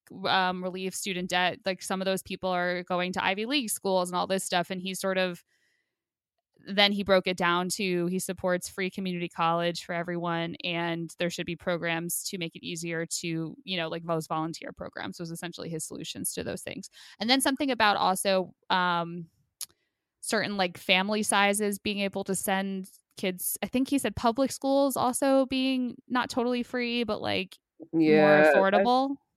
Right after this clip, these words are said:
Speaker 2: that didn't make any s-, that didn't make sense to me because, like, people that are, if you're at an Ivy League and you're
Speaker 1: Mm-hmm.
Speaker 2: in a lot of debt, that means that you are not a rich person. <laughs> Like, because
Speaker 1: Yeah.
Speaker 2: you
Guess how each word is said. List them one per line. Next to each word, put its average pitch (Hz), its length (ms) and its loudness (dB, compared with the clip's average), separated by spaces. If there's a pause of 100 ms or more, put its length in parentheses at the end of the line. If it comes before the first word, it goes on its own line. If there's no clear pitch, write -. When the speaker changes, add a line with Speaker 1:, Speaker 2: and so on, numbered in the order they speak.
(180)
Speaker 2:
that 175 280 6
didn't 208 340 4
make 160 220 6
any 156 240 4
s-, - 200 -6
that 175 220 10
didn't 190 260 6
make 156 200 6
sense 160 420 0
to 143 100 -2
me 139 260 2
because, 170 380 6
like, 165 260 10
people 202 400 2
that 165 340 6
are, 147 380 8 (680)
if 175 200 8
you're 185 360 10
at 175 260 8
an 165 140 6
Ivy 156 420 8
League 147 540 8 (120)
and 156 200 6
you're 151 140 6
Speaker 1:
Mm-hmm. 170 140 0
Speaker 2:
in 165 140 4
a 156 100 6
lot 151 240 12
of 147 220 4
debt, 135 320 6 (380)
that 156 280 8
means 170 400 6
that 143 140 6
you 156 200 8
are 143 100 6
not 143 240 6
a 139 80 6
rich 143 320 2
person. - 560 2
<laughs> - 400 8
Like, 254 320 10
because 202 320 8
Speaker 1:
Yeah. 233 80 10
Speaker 2:
you 226 220 10